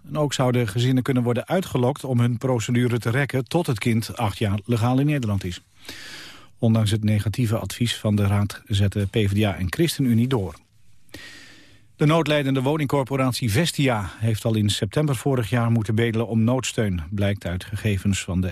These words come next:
N O S. De corporatie kreeg toen van het Waarborgfonds Sociale Woningbouw een garantie van één miljard euro. Maar ook dat was niet genoeg, zegt economieverslaggever Gert-Jan Dennekamp.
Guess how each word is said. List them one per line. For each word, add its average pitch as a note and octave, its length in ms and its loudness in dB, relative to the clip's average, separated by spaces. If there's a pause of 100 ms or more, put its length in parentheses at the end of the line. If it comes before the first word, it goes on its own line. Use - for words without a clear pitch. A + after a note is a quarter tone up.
N G#2+ 40 4
O B2 140 4
S. - 140 -2
De - 280 -20 (480)
corporatie G#2+ 680 0
kreeg F#2+ 400 -2
toen A2 260 2
van G2+ 140 -2
het F2+ 100 0
Waarborgfonds G#2+ 680 0
Sociale G2+ 380 0
Woningbouw A2 420 2
een A#2 80 2
garantie C3 460 0
van A#2+ 220 2
één C#3+ 240 2
miljard A#2 400 0
euro. E2+ 360 -4 (680)
Maar G#3 100 2
ook F3+ 80 4
dat F3+ 180 0
was C#3 160 0
niet D#3 200 0
genoeg, A#2+ 440 -2
zegt - 220 -4
economieverslaggever A#2+ 920 0
Gert-Jan D3 340 0
Dennekamp. B2+ 380 -2